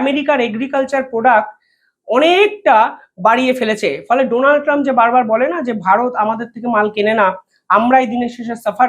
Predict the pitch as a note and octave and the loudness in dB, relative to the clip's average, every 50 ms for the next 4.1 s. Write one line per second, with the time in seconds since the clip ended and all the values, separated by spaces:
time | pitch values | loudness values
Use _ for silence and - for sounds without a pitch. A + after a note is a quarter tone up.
0 | B3 B3 A3+ A3 - - G#3+ A#3+ A#3+ A#3+ B3 A3 B3+ B3 B3+ D4 F4 E4+ B3+ D3+ | 0 -4 -8 -10 -10 -10 -10 -10 -8 -6 -6 -6 -2 2 2 2 4 2 0 -2
1 | - - _ _ _ _ _ _ _ _ - A3 D4+ D#4+ D#4+ D#4+ E4+ D#4+ E4 - | -4 -10 _ _ _ _ _ _ _ _ -2 2 4 4 4 4 2 0 0 -2
2 | - C#4 C4+ C#4+ C#4+ - - E4 D#4 C#4+ C4 B3+ G#3 G#3 A3 B3 C4 A#3+ G#3 G#3 | -2 0 0 0 0 -2 -2 -2 0 2 2 0 0 0 0 2 2 0 0 -2
3 | - - _ _ _ _ _ - G3+ A3+ B3+ C#4 D4+ D4+ E4 D#4+ D#4+ D4+ D4 D4 | -6 -12 _ _ _ _ _ -2 0 0 2 0 0 0 0 0 0 0 0 0
4 | G3+ | -6